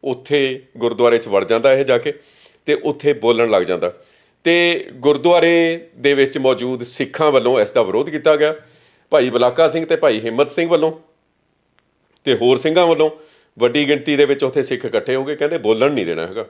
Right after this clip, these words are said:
ਇਹ, ਇਹਨੇ ਦੀਪ ਸਿੱਧੂ ਦਾ ਵਿਰੋਧ ਕੀਤਾ, ਲੱਖੇ ਸਿਧਾਣੇ ਦਾ ਵਿਰੋਧ ਕੀਤਾ, ਇਹ ਸਵੈਮਾਨ ਸਿੰਘ ਨੇ, ਤੇ ਸਿੱਖ ਕਾਜ ਦਾ ਵਿਰੋਧ ਕਰਦਾ ਇਹ। ਤੇ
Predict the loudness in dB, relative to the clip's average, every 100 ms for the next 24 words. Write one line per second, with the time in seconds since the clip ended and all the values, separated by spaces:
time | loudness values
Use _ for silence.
0 | _ -10 -4 0 2 2 0 -4 -6 -2
1 | 2 2 2 0 -2 0 2 2 -2 -4
2 | 0 2 4 4 2 0 -4 -2 -2 -2
3 | -10 _ _ _ _ 0 0 2 2 2
4 | 0 -2 -4 -2 -4 -8 _ _ _ _
5 | _ _ 0 0 2 -2 -2 0 2 2
6 | 2 2 0 -2 -2 0 0 -2 -6 -16
7 | _ _ _ _ _ _ 0 4 4 2